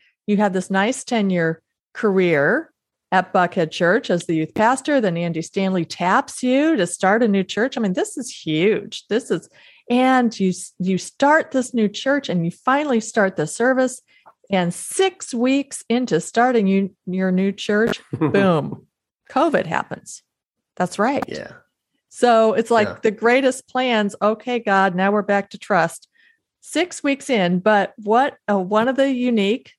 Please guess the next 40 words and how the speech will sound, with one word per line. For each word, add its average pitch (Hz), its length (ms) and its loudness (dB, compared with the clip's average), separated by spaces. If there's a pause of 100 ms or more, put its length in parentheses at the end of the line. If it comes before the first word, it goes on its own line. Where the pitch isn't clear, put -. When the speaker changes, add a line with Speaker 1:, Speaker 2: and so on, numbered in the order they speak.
(100)
Speaker 1:
things 180 340 -2
about 185 340 2
North 170 280 -2
Point 202 240 -2
Ministries 185 640 -2
is 175 140 -4
all 165 200 2
of 220 120 -6
their 240 100 0
churches 180 540 -4
are 160 180 0
already 185 300 0
wired 208 720 0 (440)
for 190 260 0
online 175 520 2
services, - 720 -4
always 185 360 2
have - 260 0
been. - 180 -16
Speaker 2:
That's - 140 -14
right. 113 140 0
Speaker 1:
So 170 120 2
when 165 200 -2
covid 233 400 0
happened, 165 680 0 (440)
it 160 40 -10
really 233 280 4
didn't 277 220 0
miss 254 200 0
a - 20 0
beat. 185 380 0 (480)
We 190 100 0
still 226 320 0
had 208 480 2
online 196 380 0
services. 196 480 -4
You 185 100 0
even 196 220 0
did 175 160 -2
online 165 420 -2